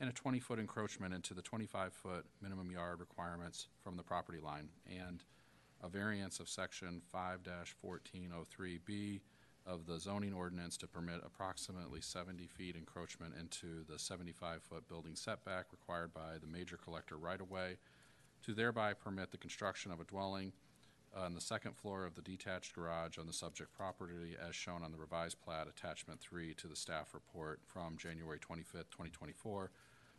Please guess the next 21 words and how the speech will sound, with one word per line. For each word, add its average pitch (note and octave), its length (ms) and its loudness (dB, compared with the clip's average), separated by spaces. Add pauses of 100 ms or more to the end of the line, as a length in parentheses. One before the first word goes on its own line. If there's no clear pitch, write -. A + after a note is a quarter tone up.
(140)
Board A#2 140 6
of G2 60 2
Zoning F#2+ 260 4
Appeal E2+ 500 0 (320)
is E2+ 200 0
approved E2+ 500 -4 (100)
and D#2+ 380 -2 (280)
pursuant F2 460 0
to E2+ 240 -2
the D#2+ 80 -6
Virginia E2 360 -2
Code E2+ 360 -2 (240)
fifteen E2+ 460 -2
point D#2+ 260 -6
two E2+ 380 0
dash D#2 300 -4
twenty-three F#2+ 680 0 (240)
oh F#2+ 120 0
nine E2+ 400 0
dash E2 280 -6
two E2+ 340 -2